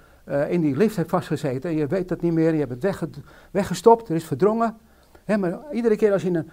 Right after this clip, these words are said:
ru-, in een afgesloten ruimte komt, dan krijg je datzelfde paniekgevoel weer. Dan heb je claustrofobie bijvoorbeeld. Dan denk je, waar komt het vandaan? Hè? Maar dat komt gewoon omdat het ergens in je onbewuste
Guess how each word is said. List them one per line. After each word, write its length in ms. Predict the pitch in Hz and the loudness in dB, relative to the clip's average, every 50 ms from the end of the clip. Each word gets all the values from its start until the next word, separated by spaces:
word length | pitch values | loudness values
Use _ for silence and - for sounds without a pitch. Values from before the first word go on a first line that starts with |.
| - - | -14 -10
ru-, 200 | 135 135 214 - | -8 -8 -8 -6
in 160 | - 180 180 | -2 -2 -2
een 140 | 160 156 - | -2 -2 -2
afgesloten 480 | 214 202 - - - 202 170 151 143 127 | -2 -2 -2 -2 -2 -2 -2 0 -2 0
ruimte 360 | 156 233 269 269 247 254 226 | 2 4 4 4 2 0 0
komt, 340 | - 254 262 269 269 - - _ _ _ - - _ | 2 2 2 2 2 -2 -8 _ _ _ -20 -20 _
dan 100 | - 170 | -10 -4
krijg 160 | 170 190 190 185 | -2 0 0 2
je 60 | 175 | 2
datzelfde 460 | 165 151 - - 254 240 233 208 196 | 0 0 -2 -2 -2 -2 -2 -2 -2
paniekgevoel 720 | - 214 208 214 277 269 - - 220 - - 233 202 170 | 0 0 2 4 4 2 2 -4 -6 0 2 4 4 4
weer. 220 | 143 156 127 113 101 | 4 2 0 -2 -6
Dan 100 | - - - - - - - - - _ _ _ - _ _ _ | -12 -16 -20 -20 -20 -20 -20 -20 -20 _ _ _ -20 _ _ _
heb 200 | - 160 170 170 | -6 -6 -4 -4
je 100 | 175 151 | -4 -6
claustrofobie 720 | - 202 - 208 175 - 165 - - 135 123 117 226 240 190 | -4 -4 -4 -4 -2 -4 -6 -8 -6 -8 -6 -4 -2 -4 -2
bijvoorbeeld. 460 | 170 180 180 160 156 127 117 110 107 - _ _ _ _ _ _ _ _ _ _ _ _ | -4 -6 -4 -4 -4 -4 -4 -8 -12 -14 _ _ _ _ _ _ _ _ _ _ _ _
Dan 80 | - - | -20 -8
denk 160 | 160 156 131 | -6 -6 -4
je, 40 | 147 | -4
waar 80 | 143 - | -4 -4
komt 140 | 185 151 | -4 -4
het 120 | 139 139 - | -4 -6 -8
vandaan? 380 | - 127 135 196 220 233 165 | -8 -10 -8 -6 -6 -6 -6
Hè? 80 | 135 190 | -8 -8
Maar 100 | 196 185 | -8 -8
dat 100 | 175 175 | -10 -8
komt 220 | - 220 202 - | -8 -10 -10 -10
gewoon 280 | - 143 123 117 151 185 | -10 -10 -8 -8 -6 -6
omdat 220 | 185 180 170 156 | -6 -4 -6 -6
het 100 | 160 - - - - - - | -6 -8 -20 -20 -20 -14 -6
ergens 300 | - 226 208 160 151 165 | -4 -4 -2 -2 -4 -6
in 60 | 190 | -6
je 80 | 175 180 | -6 -4
onbewuste 600 | 185 180 147 143 143 233 240 - - - 180 160 | -4 -4 -6 -4 -4 -4 -6 -6 -4 -6 -8 -8